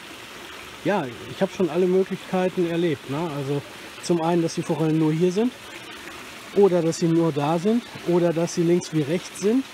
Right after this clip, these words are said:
Äh, das kann man hier alles beobachten. Ich weiß noch nicht, warum das so ist. Ähm,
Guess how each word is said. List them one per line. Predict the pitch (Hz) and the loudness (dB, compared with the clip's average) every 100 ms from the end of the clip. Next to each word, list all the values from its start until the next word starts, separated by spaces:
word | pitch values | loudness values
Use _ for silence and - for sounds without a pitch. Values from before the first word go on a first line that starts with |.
| - - - - - - - - 160 | -16 -16 -16 -16 -16 -16 -16 -10 -2
Äh, | 170 170 | 0 2
das | 170 - | -2 -2
kann | 196 | 0
man | 190 | 2
hier | 185 165 | 2 0
alles | 196 208 | 0 -2
beobachten. | - 175 202 147 - 202 214 - 135 | -2 -2 0 -2 -2 -4 -4 -6 -10
Ich | 165 - | -10 -4
weiß | 156 196 - | 0 0 0
noch | 175 | 0
nicht, | 185 - | 0 -2
warum | 139 135 170 214 | -4 -2 0 2
das | 214 208 | 0 0
so | 202 | -2
ist. | 180 233 - - - - - - - - - - - 101 | 0 -2 -6 -16 -16 -16 -16 -16 -16 -16 -18 -16 -14 -6
Ähm, | 175 175 175 | 0 2 0